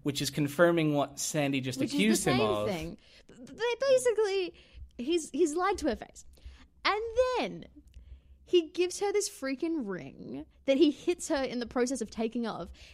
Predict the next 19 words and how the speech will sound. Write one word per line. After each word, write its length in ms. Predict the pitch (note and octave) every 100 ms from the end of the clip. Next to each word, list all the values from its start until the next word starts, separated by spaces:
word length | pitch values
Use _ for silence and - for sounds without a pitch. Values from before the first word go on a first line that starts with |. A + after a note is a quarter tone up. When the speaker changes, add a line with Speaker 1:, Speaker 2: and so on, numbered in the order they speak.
| C4+
Speaker 2:
gives 180 | D#4+ D#4+
her 60 | F#4
this 140 | G4
freaking 300 | - E4 D4+
ring, 480 | C4+ D4+ G3 G#3 B3 - - _ -
and 400 | C#4 C#4+ C#4+ C#4 - _ -
her 220 | - D4+
words 540 | C4+ C#4+ D4 D4+ C#4+ -
are, 360 | G#3+ G3+ E3+ D3+ - _ -
she 160 | C#4
says, 280 | B3+ C4+ B3+ -
I 100 | B3
quote, 440 | - F3+ C3+ - - _ _ _ _ _ _ _ _ _ _ _ -
"This 240 | - C#4+ -
means 320 | C#4+ D#4+ D#4
so 260 | - E4 D#4+
much 320 | D4 D#4 -
to 100 | -
me 320 | A3 F#3 F3